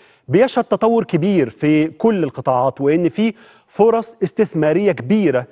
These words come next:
في كل مجالات النقل اللي هيتم إنشائها إن شاء الله، بالإضافة لأن السكة الحديد في مصر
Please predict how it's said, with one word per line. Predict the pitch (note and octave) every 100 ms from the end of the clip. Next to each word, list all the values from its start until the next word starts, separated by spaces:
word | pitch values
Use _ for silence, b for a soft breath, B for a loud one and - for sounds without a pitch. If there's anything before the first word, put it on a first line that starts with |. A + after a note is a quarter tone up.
| b b
في | - D3+
كل | A#3 A#3 E3
مجالات | C3+ F3+ E3+
النقل | D#3 G3 F3+ D3 b b b
اللي | C#3
هيتم | C#3+ C#3+ G#3+ G3
إنشائها | D3+ C#3 - C3+ C#3+
إن |
شاء | C3+ C#3
الله، | C3 C#3+
بالإضافة | D#3+ E3 C#3+ G3+ D#3+
لأن | D3 F3 F3 D#3+ b b b
السكة | - C#4 - F#3+
الحديد | - D3+ E3 D3
في | -
مصر | E3+ A3 -